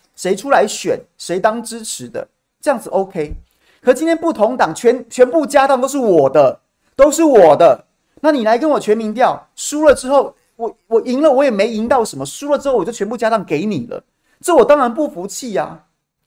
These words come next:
你回头去讲，看朱立伦提的几个方案，他不就也是想要把政党的实力加进去，加进去这个评比的机制里面吗？这到底有什么错啊？除了你存心要把民进党、要把国民党整个卖给柯文哲，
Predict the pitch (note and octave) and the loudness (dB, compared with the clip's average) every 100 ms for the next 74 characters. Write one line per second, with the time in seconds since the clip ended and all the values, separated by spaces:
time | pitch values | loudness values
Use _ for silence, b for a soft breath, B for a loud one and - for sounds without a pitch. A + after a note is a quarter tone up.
0 | _ _ - A3+ A#3+ D4 D4+ D4 G3+ - | _ _ -6 2 6 6 4 -4 -10 -4
1 | F3+ - B3+ G#3+ B3+ B3 F3+ F#3 F3 G3 | -4 -2 -8 -6 -8 -4 -4 -4 -6 -8
2 | F#3+ C3+ C3+ F#3+ F#3+ E3 b b D4+ D4+ | -8 -8 -4 -2 0 -2 b b -2 -2
3 | B3+ D#4+ A#3+ E3 - G#3+ A3+ F#3+ D3 G3 | -4 -2 -2 -4 -4 -4 0 0 0 -2
4 | F3+ C#3+ C#3+ - F3+ A3 - - C4 B3 | -2 -4 -8 -10 -8 -10 -10 -4 0 0
5 | B3 A#3+ G3+ - G#3 - _ _ _ C#4 | -4 -8 -8 -8 -12 -12 _ _ _ 0
6 | C4 C4 B3 B3 B3 G#3 G3 F3 G3+ A3 | 0 0 -8 -8 -6 -6 -4 -8 -8 -6
7 | C#3 - A3 G#3 A#3+ F3 B2 D#3+ C#3 C3+ | -6 -6 -10 -10 -8 -8 -6 -6 -4 -4
8 | C3+ B - D#4+ D#4+ C#4 A#3 F#3+ E3 A3+ | -8 B -4 -2 2 0 0 -2 0 0
9 | - C3+ C3 C4 F#3 - - _ _ _ | -2 -8 -8 -4 -2 -2 -8 _ _ _
10 | _ _ _ _ _ _ _ - D#4 E4+ | _ _ _ _ _ _ _ -4 2 2
11 | A#3+ - A#3 C4 C#4+ D#4+ A#3 F#3 G3+ C4 | 0 0 2 2 0 0 2 0 0 -2
12 | A3+ - C4 A#3+ F3+ G#3 B3 F#3+ G3 E3 | -2 2 4 4 2 0 0 -2 -2 -4
13 | F#3 C#4+ B3+ F#3 D#3 D#3 A3+ F#3+ E3 C#3+ | -4 0 0 0 -4 0 2 2 -2 -10
14 | G#2 | -12